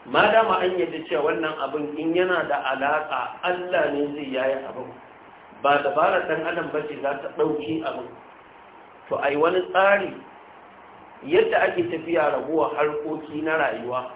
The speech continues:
To, masallatai, ɗakin Allah, ai musu tsarin da muna goyon bayan a takaita cunkoson jama'a. Amma a rufe masallatai, ba a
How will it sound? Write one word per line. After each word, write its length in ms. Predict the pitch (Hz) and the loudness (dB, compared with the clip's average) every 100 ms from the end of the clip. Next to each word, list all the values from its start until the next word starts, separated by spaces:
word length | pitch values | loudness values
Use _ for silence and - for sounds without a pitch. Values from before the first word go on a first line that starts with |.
| - - - - - - - - - - - - - - | -18 -20 -20 -20 -20 -20 -20 -20 -20 -20 -20 -20 -20 -14
To, 140 | 123 110 - | -12 -12 -12
masallatai, 720 | 131 135 139 151 147 147 175 175 | -8 -4 -2 0 0 0 0 0
ɗakin 340 | 180 180 156 | 0 0 -4
Allah, 240 | 165 160 | 0 2
ai 80 | 139 | 0
musu 240 | 143 165 147 | -4 -6 -8
tsarin 400 | - 151 147 131 117 | -2 0 0 -4 -8
da 220 | 110 - 127 | -8 -10 -6
muna 300 | 165 185 143 | -2 0 0
goyon 320 | 147 165 160 | 0 0 2
bayan 320 | 160 165 170 | 2 2 0
a 80 | 135 - | -8 -6
takaita 440 | 170 165 147 147 - | -8 -6 -8 -8 -8
cunkoson 640 | 123 120 131 131 139 139 | -10 -10 -12 -8 -8 -8
jama'a. 360 | 123 113 - - - - - - - - - - - - - - - - | -10 -8 -10 -12 -18 -20 -20 -20 -20 -20 -20 -20 -20 -20 -20 -20 -20 -10
Amma 580 | 131 131 135 160 170 - - 143 | -6 -4 2 4 2 -4 -8 0
a 160 | 143 | 0
rufe 260 | 160 - 185 | 0 -4 -2
masallatai, 880 | 156 147 143 131 131 120 - 147 147 - - - - - - - - - - - - - | -2 -2 -2 -4 -6 -8 -6 -6 -6 -12 -20 -20 -20 -20 -20 -20 -20 -20 -20 -20 -10 4
ba 80 | 208 | 4
a 200 | - | 4